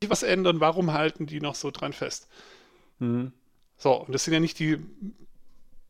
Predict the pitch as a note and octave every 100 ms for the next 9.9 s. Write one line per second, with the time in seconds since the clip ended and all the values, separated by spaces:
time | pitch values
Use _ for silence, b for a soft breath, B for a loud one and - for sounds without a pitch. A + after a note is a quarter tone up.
0 | - - D3+ D3 D3 C3+ - C#3+ C#3 D#3
1 | E3+ D#3 D#3 D#3 G#3 B3+ G#3+ G#3+ G3+ F3+
2 | G3 - - - - _ _ B B B
3 | B - F#3+ C#4 A3 - E3+ - E3+ F3
4 | - D#3+ D#3+ - C3+ C#3 D#3 C3 C#3+ -
5 | C#3 - B2+ - A#2+ A2 A2 - _ _
6 | _ _ _ _ _ _ B B B B
7 | B B _ D3 E3+ A3 A#3 G3+ D3+ D#3
8 | A#3 G#3+ G#3+ F3 D3+ - C3+ G#3 - -
9 | _ _ - D3+ D#3 - - -